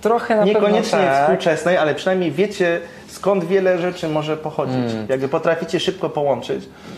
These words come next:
Speaker 1: Masz
Speaker 2: Więc
Speaker 1: rację, tutaj
Speaker 2: no.
Speaker 1: te s-, studia japońskie dają troszeczkę, e, takich właśnie fundamentów, że możesz zrozumieć pewne aspekty zachowania Japończyków
Speaker 2: Mhm.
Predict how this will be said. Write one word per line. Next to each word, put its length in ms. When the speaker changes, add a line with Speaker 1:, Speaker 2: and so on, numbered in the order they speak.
Speaker 1:
Masz 240
Speaker 2:
Więc 120
Speaker 1:
rację, 260
tutaj 240
Speaker 2:
no. 300
Speaker 1:
te 60
s-, 300
studia 260
japońskie 560
dają 420
troszeczkę, 840
e, 480
takich 280
właśnie 240
fundamentów, 1080
że 120
możesz 280
zrozumieć 540
pewne 340
aspekty 520
zachowania 460
Japończyków 680
Speaker 2:
Mhm. 200